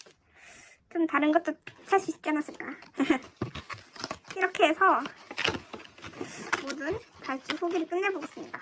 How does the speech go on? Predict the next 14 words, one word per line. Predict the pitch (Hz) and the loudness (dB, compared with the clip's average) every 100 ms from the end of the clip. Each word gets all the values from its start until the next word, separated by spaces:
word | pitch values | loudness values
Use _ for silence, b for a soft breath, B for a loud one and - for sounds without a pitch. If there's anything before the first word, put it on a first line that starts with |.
| - | -6
이렇게 | 381 403 | -6 0
해서 | 381 | 0
얼마 | 277 302 | 2 4
들었냐면, | 349 262 247 269 320 | 2 0 -4 -4 -4
이제 | 269 254 | -4 -8
삼만 | - 415 392 302 | -6 -2 2 2
원 | 349 508 523 - | 0 -2 -10 -14
넘었고, | 294 269 262 - - - - - - b b b _ | -10 -6 -6 -8 -16 -18 -10 -10 -10 b b b _
만 | 247 247 | -2 -2
원, | 269 262 | -2 -4
만 | 233 233 | -4 -4
원 | 240 247 | -8 -10
넘었고, | 240 240 - - 359 359 349 - - _ - - - - - - b b b b b _ - | -12 -16 -18 -12 -10 -8 -10 -12 -14 _ -20 -20 -20 -20 -20 -20 b b b b b _ -8
이게 | 269 269 262 | -6 -4 -4